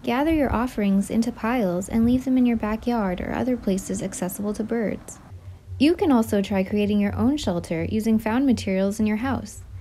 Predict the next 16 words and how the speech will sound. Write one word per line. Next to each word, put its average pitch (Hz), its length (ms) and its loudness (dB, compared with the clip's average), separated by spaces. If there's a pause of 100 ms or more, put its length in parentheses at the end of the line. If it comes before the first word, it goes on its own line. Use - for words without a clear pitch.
(420)
Think 339 180 0
about 294 240 0
what 233 120 2
makes 226 260 2
a 220 40 2
good 208 280 2
shelter 175 560 -4
and 220 100 2
make 220 180 2
sure 220 180 0
your 226 280 2
shelter 190 500 -2
is 214 120 -6
close 190 240 -4
to 196 100 -4
food 233 500 0